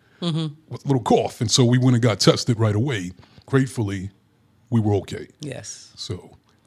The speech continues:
Speaker 2: that was E I P, by the way.
Speaker 1: Yes, that
Speaker 2: Yes.
Speaker 1: was E I P. So, Anthony, what a great segue you just did.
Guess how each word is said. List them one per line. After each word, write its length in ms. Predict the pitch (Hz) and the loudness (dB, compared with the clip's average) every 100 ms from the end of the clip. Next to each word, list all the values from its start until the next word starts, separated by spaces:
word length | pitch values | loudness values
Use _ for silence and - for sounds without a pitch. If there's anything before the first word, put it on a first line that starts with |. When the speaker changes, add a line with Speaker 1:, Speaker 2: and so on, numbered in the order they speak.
| - | -6
Speaker 2:
that 140 | 127 | -4
was 200 | 143 107 | -2 -2
E 100 | 135 | 0
I 120 | 104 95 | 0 0
P, 240 | - - _ _ _ | -6 -12 _ _ _
by 120 | 98 | -12
the 80 | 87 | -12
way. 200 | 87 87 - | -16 -18 -10
Speaker 1:
Yes, 580 | 151 117 107 - - - _ | -8 -6 -8 -14 -16 -18 _
that 80 | 104 | -8
Speaker 2:
Yes. 220 | 131 139 156 | -8 -6 -6
Speaker 1:
was 120 | 156 | -6
E 180 | 143 156 | -8 -8
I 120 | 151 | -8
P. 200 | 147 160 | -10 -10
So, 420 | 123 175 165 156 - _ 240 | -8 -4 -4 -4 -8 _ -8
Anthony, 540 | 349 294 208 139 113 _ _ _ _ - | -6 -4 -4 -4 -8 _ _ _ _ -8
what 140 | 392 | -6
a 60 | - | -6
great 420 | 160 180 220 233 | 0 4 4 2
segue 580 | - 339 381 311 254 185 | 2 4 2 4 6 6
you 120 | 170 | 4
just 320 | 175 156 - | 2 2 2
did. 360 | 180 135 120 | 2 2 0